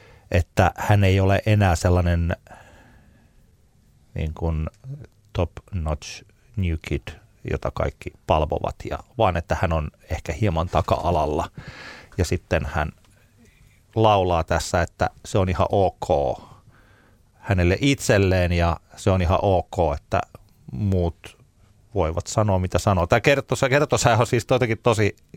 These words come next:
tässä yksinkertaisuudessaan niin tosi nerokas, tää "Say what you will,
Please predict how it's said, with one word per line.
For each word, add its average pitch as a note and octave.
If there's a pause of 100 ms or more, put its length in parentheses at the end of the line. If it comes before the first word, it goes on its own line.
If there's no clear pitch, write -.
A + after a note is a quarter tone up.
(680)
tässä A#2
yksinkertaisuudessaan G2+
niin F#2
tosi F#2+
nerokas, F#2+
tää E2+
"Say F#2
what F2 (120)
you F2
will, E2+